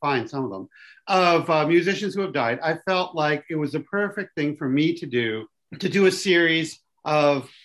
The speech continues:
portraits about these musicians. When I first started out, I really had no idea what I was getting into, but that is, uh, what I've been doing for a year now.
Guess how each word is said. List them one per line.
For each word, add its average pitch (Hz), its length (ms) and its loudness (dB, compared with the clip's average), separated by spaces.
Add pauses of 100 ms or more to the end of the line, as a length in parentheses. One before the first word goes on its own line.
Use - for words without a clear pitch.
(280)
portraits 165 400 -4
about 127 200 -6
these 123 160 -8
musicians. 123 440 -2
When 233 120 -2
I 233 120 0
first 277 280 -2
started 196 300 0
out, 147 160 2
I 131 60 -6
really 147 520 -2
had 143 200 -6
no 131 200 0
idea 113 360 -4
what 110 100 -10
I 107 80 -10
was 101 120 -18
getting 98 280 -12
into, - 160 -20 (100)
but - 360 -16 (300)
that 160 440 0
is, 135 420 0
uh, 117 240 -4 (420)
what 147 280 2
I've 156 200 2
been 131 180 0
doing 143 480 2 (320)
for 143 320 0
a 127 80 -2
year 185 260 2
now. 113 360 -6